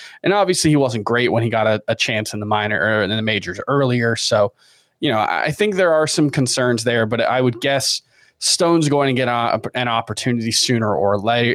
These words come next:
later. And, you know, I, I think he'd be about as interesting, maybe even a little more interesting than Matthew Liberatore if he does get that opportunity.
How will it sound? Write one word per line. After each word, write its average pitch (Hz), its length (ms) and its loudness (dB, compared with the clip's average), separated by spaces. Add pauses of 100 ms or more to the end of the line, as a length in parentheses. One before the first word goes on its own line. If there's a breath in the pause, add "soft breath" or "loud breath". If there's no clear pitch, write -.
later. 117 480 2
And, 110 440 -2 (540 soft breath)
you 175 80 2
know, 165 80 2
I, 160 260 0
I 175 120 0
think 214 300 -2
he'd 180 240 -2
be 175 480 2 (800)
about 143 440 2
as 147 160 2
interesting, 147 560 2
maybe 151 240 2
even 185 200 2
a 196 60 2
little 196 200 2
more 196 200 2
interesting 107 540 -4
than 104 80 -4
Matthew 107 320 -4
Liberatore 104 500 0
if 110 140 -2
he 107 100 -6
does 104 260 0
get 104 220 -4
that 95 140 2
opportunity. - 680 -6